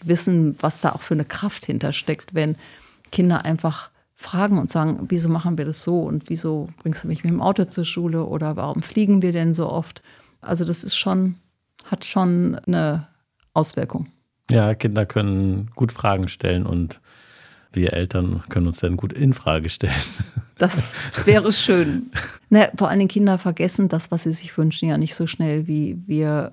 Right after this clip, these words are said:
Speaker 1: als Erwachsene Gedanken wieder beiseite tun, wo wir uns gestern vorgenommen haben, machen wir nicht mehr und morgen kommt die Gelegenheit, dass wir es doch wieder tun. Also wenn ein Kind so einen Wunsch entwickelt, dann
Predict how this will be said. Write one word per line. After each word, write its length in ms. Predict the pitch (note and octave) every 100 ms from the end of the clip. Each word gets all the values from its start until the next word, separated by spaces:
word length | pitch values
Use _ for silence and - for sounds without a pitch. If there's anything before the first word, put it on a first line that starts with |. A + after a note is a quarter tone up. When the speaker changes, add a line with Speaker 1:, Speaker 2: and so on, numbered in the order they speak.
| -
Speaker 1:
als 180 | E3 E3
Erwachsene 400 | D#3+ - - D3+
Gedanken 420 | D3 - D3+ D#3+
wieder 120 | D3 -
beiseite 460 | D3 - - -
tun, 380 | - - D#3+ D3+ -
wo 80 | D3+
wir 20 | D3+
uns 120 | D#3
gestern 320 | D#3 - E3+
vorgenommen 560 | - - D3 A#2+ - D#3+
haben, 380 | - - F#2+ - - - -
machen 340 | - - F3
wir 100 | D#3+
nicht 200 | D#3 D3+
mehr 320 | D3+ D3 C#3+ -
und 180 | D#3+
morgen 360 | D#3+ D3 C#3+ D3+
kommt 240 | - D3+
die 80 | D3+
Gelegenheit, 500 | D#3+ C#3+ D3 D#3 -
dass 100 | -
wir 40 | -
es 100 | -
doch 180 | E3 -
wieder 240 | - -
tun. 300 | - D#3+ E3 - - - - -
Also 220 | E3 E3+
wenn 160 | D#3+
ein 60 | D3
Kind 320 | - F3 F3 - -
so 80 | E3+
einen 100 | D#3+
Wunsch 240 | E3+ F3+
entwickelt, 560 | - D#3 D#3 F3+ F3 - - - _ -
dann 380 | E3 E3 -